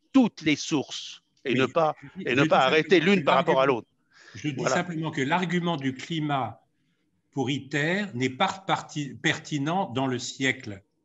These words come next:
Speaker 2: Parce que
Speaker 1: Mais, mais bien sûr que
Speaker 2: le
Speaker 1: si, il
Speaker 2: de
Speaker 1: est
Speaker 2: la deuxième
Speaker 1: pertinent.
Speaker 2: moitié du siècle dépend de ce que nous faisons aujourd'hui. Il ne dépend pas de ce qu'on fera dans cinquante ans.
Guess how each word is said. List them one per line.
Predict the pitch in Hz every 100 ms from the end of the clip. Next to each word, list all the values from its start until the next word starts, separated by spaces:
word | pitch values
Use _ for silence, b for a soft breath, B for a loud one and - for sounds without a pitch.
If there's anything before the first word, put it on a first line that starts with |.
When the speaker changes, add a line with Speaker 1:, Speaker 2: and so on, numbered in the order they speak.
| _ _ -
Speaker 2:
Parce | 127 -
que | -
Speaker 1:
Mais, | 147 127
mais | 185
bien | 180 202
sûr | - 214
que | 220
Speaker 2:
le | 208
Speaker 1:
si, | 202
il | 196
Speaker 2:
de |
Speaker 1:
est | 170
Speaker 2:
la | 165
deuxième | - 170 156
Speaker 1:
pertinent. | 185 170
Speaker 2:
moitié | 160 - 151
du | 143
siècle | 135 - 190 143
dépend | 147 147 175
de | 175
ce | -
que | 143
nous | 139
faisons | 156 139 180 175 - _
aujourd'hui. | - 226 202 180 143 135 131 113 b b
Il | - 123
ne | 127
dépend | 165 190 160
pas | - 185
de | 151 135
ce | -
qu'on | 143
fera | - 165
dans | 139
cinquante | 127 143 131 135 127
ans. | 101